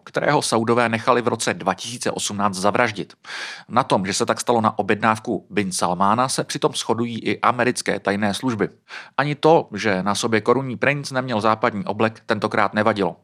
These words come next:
O takovém zacházení v rukavičkách si oproti tomu Zelenský může nechat jen zdát. Trump a jeho Bílý dům mění kurz vyjednávání každých pár týdnů, ale kromě neustálého posouvání lhůt je určitou pojící linkou to,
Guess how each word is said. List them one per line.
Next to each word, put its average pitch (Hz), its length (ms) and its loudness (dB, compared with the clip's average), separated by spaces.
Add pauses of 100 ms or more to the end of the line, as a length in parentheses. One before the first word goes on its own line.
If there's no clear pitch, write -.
(360)
O - 100 -2
takovém 139 400 2
zacházení 123 540 2
v 92 80 -4
rukavičkách 113 680 0
si 120 140 0
oproti 131 360 -2
tomu 120 260 0
Zelenský 110 460 0
může 95 220 -2
nechat 90 280 -2
jen 92 140 -2
zdát. 92 340 0 (460)
Trump 131 280 4
a 127 140 2
jeho 120 200 4
Bílý 113 300 -2
dům 117 240 -2
mění 104 300 -2
kurz 107 240 0
vyjednávání 104 760 2
každých 107 400 -4
pár 113 200 4
týdnů, 113 500 -6
ale 113 220 0
kromě 123 300 2
neustálého 120 600 4
posouvání 113 640 2
lhůt 120 260 -4
je 139 140 6
určitou 123 500 0
pojící 123 420 -2
linkou 117 340 0
to, 127 240 4